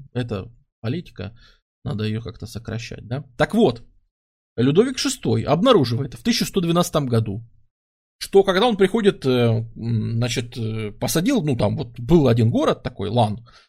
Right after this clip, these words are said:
и, ну, м, посадил там епископа и ушёл. А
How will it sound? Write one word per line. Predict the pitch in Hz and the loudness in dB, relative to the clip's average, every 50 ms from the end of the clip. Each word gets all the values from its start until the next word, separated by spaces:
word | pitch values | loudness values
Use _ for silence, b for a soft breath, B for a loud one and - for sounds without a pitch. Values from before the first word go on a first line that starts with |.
| _ _ _ | _ _ _
и, | 277 - | -10 -6
ну, | 392 330 302 202 143 123 135 131 | -4 0 0 2 2 2 0 0
м, | 120 | 0
посадил | 143 - 170 170 240 294 - | 0 2 2 4 4 4 4
там | 233 170 143 | 4 4 4
епископа | 151 151 - 151 123 117 - 123 120 127 135 | 4 2 2 0 0 0 -2 -4 -2 0 0
и | |
ушёл. | 196 240 220 - - - 113 92 - - _ _ _ _ _ _ _ _ _ _ | 2 2 0 0 -2 -4 -6 -6 -8 -12 _ _ _ _ _ _ _ _ _ _
А | - 139 151 151 147 143 143 139 131 120 - | 4 6 8 10 10 10 10 10 8 4 0